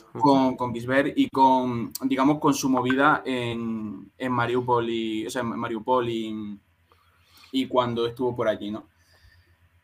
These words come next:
Speaker 2: Eh, pero claro, o sea, hay algo más interesante todavía que ha pasado con Gisbert y es que el, no sé exactamente qué órgano público,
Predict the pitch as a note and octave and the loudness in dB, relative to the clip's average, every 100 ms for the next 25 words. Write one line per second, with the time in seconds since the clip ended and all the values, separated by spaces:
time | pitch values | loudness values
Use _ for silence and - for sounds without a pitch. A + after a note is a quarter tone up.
0 | _ _ - D3+ D3+ D3 C#3+ C#3+ C#3+ C#3 | _ _ 0 6 8 8 8 8 8 6
1 | C#3 C#3+ C#3 F#3 D3+ C#3+ C3+ C3 C#3 D#3+ | 6 4 6 6 6 4 2 4 4 4
2 | F3+ F#3+ D#3 C#3 C3+ C#3+ C3+ C3+ B2+ C3 | 4 4 4 2 0 -2 -2 -2 -2 -2
3 | A#2+ A#2+ B2 A#2+ A#2+ A#2+ D#3 C#3+ B2+ D3+ | -2 -4 -4 -6 -8 -4 -2 -2 -4 -4
4 | D3 - _ C#3 C3 C3 B2+ B2 B2 A#2+ | -4 -4 _ -4 -2 -2 -2 0 0 0
5 | A#2+ A#2 A2+ A2+ A2 - _ _ _ _ | -2 -2 -4 -4 -6 -8 _ _ _ _
6 | C#3+ D3 E3 G3+ F#3 F3 A#2 E3+ F3 - | 2 2 4 4 4 4 4 2 -2 -6
7 | - E3 D#3+ D3+ C#3+ - _ D#3+ F3 D3 | -2 0 2 2 2 -2 _ 2 4 2
8 | C3+ D#3+ A3+ | 0 -6 -6